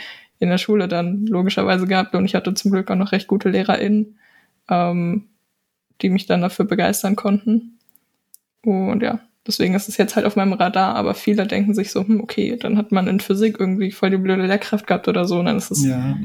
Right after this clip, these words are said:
Speaker 1: komplett vorbei, obwohl das ja eigentlich richtig viel mehr ist als jetzt nur ein Schulfach oder so.
Speaker 2: Ja, ja, auf jeden Fall. Ich hab, ich hab tatsächlich noch so ein paar Zahlen rausgesucht, einfach aus so einem,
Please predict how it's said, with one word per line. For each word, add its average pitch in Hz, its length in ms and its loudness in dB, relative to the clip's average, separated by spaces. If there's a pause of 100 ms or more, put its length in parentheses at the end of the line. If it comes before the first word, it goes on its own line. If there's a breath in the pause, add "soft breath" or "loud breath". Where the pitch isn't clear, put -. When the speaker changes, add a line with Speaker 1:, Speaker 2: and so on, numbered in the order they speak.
(140)
Speaker 1:
komplett 202 320 0
vorbei, 185 540 0
obwohl 185 440 -2 (420)
das - 180 -6
ja 185 80 2
eigentlich 208 400 -2
richtig 214 240 0
viel 196 240 0
mehr 190 260 2
ist 202 140 -4
als - 160 -4
jetzt - 240 -4
nur 185 100 2
ein 180 160 0
Schulfach - 460 -2
oder - 200 0
so. 208 240 -2 (440 soft breath)
Speaker 2:
Ja, 135 340 -2 (260)
ja, 160 260 -10
auf 151 180 -8
jeden 147 140 0
Fall. 143 280 -4 (240 loud breath)
Ich - 80 -14
hab, 151 140 -10 (100)
ich 147 100 -2
hab 147 120 -2
tatsächlich 151 320 2
noch 160 100 2
so - 80 -2
ein 143 80 0
paar 156 260 0
Zahlen 160 380 0
rausgesucht, 131 640 -2
einfach 143 200 -2
aus 135 120 -6
so - 80 -4
einem, 127 320 0